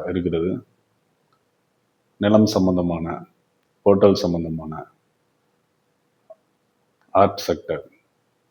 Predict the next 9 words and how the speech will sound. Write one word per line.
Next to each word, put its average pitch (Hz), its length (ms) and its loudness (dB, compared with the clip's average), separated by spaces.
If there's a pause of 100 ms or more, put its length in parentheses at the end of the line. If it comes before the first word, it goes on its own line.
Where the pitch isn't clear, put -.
(140)
மியூசிக், 98 500 -2 (1900)
விவசாயம், 90 600 2 (600)
இந்த 104 100 0
மாதிரியான 95 400 2
தொழில்கள் 90 420 -2 (260)
ஏற்றது. 78 420 -8 (880)
அடுத்து 98 280 6 (480)
மிதுனத்தில் 104 600 4
குரு 85 220 -2